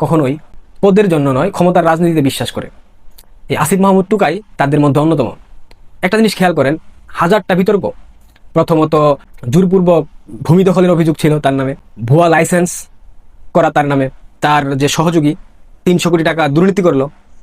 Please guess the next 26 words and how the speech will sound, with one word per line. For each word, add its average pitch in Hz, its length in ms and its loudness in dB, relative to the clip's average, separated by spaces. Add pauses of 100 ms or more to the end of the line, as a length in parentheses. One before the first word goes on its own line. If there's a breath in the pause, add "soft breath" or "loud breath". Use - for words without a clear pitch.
(180)
এরপর 151 160 0 (100)
এয়ারপোর্টে 175 420 0 (220)
অস্ট্রের 165 300 0
ম্যাগাজিন 147 340 2
সহ 160 160 0
ধরা 135 180 0
খেলো, 143 140 0 (300)
এরপর 196 200 0 (100)
নিরপরাধ 180 420 2
ব্যক্তিদেরকে 170 400 0 (220)
জোরপূর্বক 170 340 2
ক্ষমতা 170 260 0
প্রদর্শন 156 320 0
করে 156 100 2
কুমিল্লায় 151 420 2
জেলে 156 180 2
ঢোকানো, 156 220 0 (420)
এরপর 233 260 2 (220)
অসংখ্য 220 340 2
অভিযোগ, 170 300 0 (600)
অসংখ্য 190 340 0
অভিযোগ, 185 340 4 (100)
অসংখ্য 175 420 0
ঝামেলা, 160 280 2 (100)
অসংখ্য, 185 360 0 (1000 loud breath)
মানে, 151 140 0